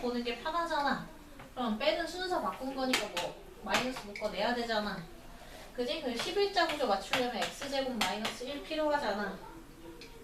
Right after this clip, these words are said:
그죠? 그럼 여기로부터 얼마 곱한 거야? x 플러스 일 분모에다 곱한 거죠. 분모에 곱했으면 분자에다도 한번 곱해야 되는 거지. 맞아? 네, 요렇게 변형하는 거죠.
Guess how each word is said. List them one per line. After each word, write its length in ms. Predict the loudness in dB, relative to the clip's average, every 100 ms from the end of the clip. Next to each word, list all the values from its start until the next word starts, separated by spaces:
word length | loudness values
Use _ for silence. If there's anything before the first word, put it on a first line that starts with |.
| -12 -6
그죠? 240 | -4 -2
그럼 160 | 0 4
여기로부터 600 | 6 6 2 0 2 2
얼마 260 | 4 4
곱한 340 | 2 2 0 2
거야? 300 | 2 2 -2 -10 -10 -10 -10 -12 -14 -14 -14 -12 -12 -12 -6 -4 -2 -2 -2 -2
x 280 | 0 0 -2
플러스 320 | -2 0 0
일 140 | 0 0
분모에다 760 | 0 2 2 4 4 4 4
곱한 280 | 2 -2 -2
거죠. 340 | 0 -2 -2 -2
분모에 380 | -2 0 2 2
곱했으면 760 | 0 0 2 2 0 0 0 0
분자에다도 920 | -2 -2 -2 2 2 4 2 2 4
한번 280 | 2 2 0 -2
곱해야 300 | -8 -2 2
되는 320 | 4 2 -2
거지. 320 | -6 -6 -8 -10 -12 -16 -18 -18 -18 -16 -16 -6
맞아? 360 | -2 0 -2 -4 -10 -16 -16 -16 -6
네, 100 | 0
요렇게 300 | 0 0 -4
변형하는 500 | -4 -2 -2 0 0
거죠. 300 | 0 0 0